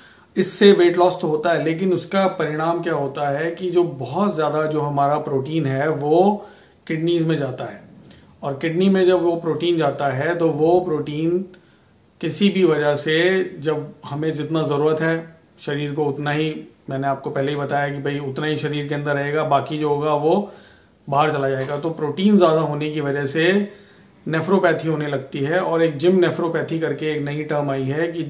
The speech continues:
gym diet की वजह से gym nephropathy होती है, जिसमें creatinine अगर हम बहुत ज़्यादा खाते हैं, अगर आपके kidney function ठीक है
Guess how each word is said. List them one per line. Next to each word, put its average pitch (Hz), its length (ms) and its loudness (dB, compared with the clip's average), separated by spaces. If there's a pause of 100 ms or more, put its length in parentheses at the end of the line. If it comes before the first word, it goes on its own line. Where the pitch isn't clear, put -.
gym 190 260 4 (560)
diet 147 320 -2
की 156 80 -4
वजह 147 160 2
से 160 140 0
gym 165 200 0
nephropathy 151 580 -2
होती 139 240 -4
है, 156 80 -2
जिसमें 156 340 -4
creatinine 165 540 2 (400)
अगर 151 200 -2
हम 156 140 -2
बहुत 143 200 0
ज़्यादा 151 420 0
खाते 139 320 -6
हैं, 127 180 -4
अगर 143 240 -2
आपके 156 280 0
kidney 160 300 -2
function 156 460 -4
ठीक 175 260 2
है 175 380 -4